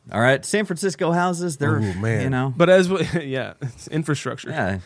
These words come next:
Speaker 3: Uh, as, as we'll get into it, I really do think that this is a good representation of how, I, I mean, you know, uh, not how a divorce should be handled, but, like, it tells a,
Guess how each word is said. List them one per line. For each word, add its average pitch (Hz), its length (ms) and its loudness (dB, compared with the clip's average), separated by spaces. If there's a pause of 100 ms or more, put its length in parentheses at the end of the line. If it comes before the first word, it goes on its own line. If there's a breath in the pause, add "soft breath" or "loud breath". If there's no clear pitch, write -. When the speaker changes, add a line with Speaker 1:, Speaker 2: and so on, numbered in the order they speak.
(300 loud breath)
Speaker 3:
Uh, 139 280 4
as, 151 220 2
as 160 240 2
we'll 170 80 2
get 156 160 2
into 147 280 0
it, 131 40 0
I 120 100 2
really 147 280 0
do 135 180 0
think 131 220 -4
that 123 120 -4
this 127 180 -4
is 120 120 -4
a 120 120 -4
good 123 600 -4 (440 soft breath)
representation 131 1080 -2
of 123 320 0
how, 117 560 0 (480 soft breath)
I, 139 140 0
I 143 200 -4
mean, 117 440 -4 (440)
you 123 120 -4
know, 104 200 -6 (540 soft breath)
uh, 123 220 -4 (580)
not 143 280 2
how 135 320 4
a 131 60 -8
divorce 127 380 -4
should 139 360 -6
be 143 120 -2
handled, 147 380 -4
but, 131 100 -4
like, 123 300 -4
it 139 240 -2
tells 151 340 0
a, 131 120 -2